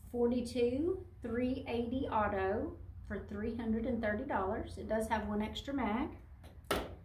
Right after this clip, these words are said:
Next up, I have a Glock twenty-six. It's a nine millimeter, four hundred and forty dollars. That one has Talon grips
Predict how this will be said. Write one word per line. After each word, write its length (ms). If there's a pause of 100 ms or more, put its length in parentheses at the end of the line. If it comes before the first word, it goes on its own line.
(440)
Next 540
up, 340
I 200
have 760 (560)
a 220
Glock 560 (880)
twenty-six. 800 (160)
It's 160
a 60
nine 280
millimeter, 720 (720)
four 200
hundred 320
and 200
forty 300
dollars. 600
That 180
one 160
has 240
Talon 440
grips 720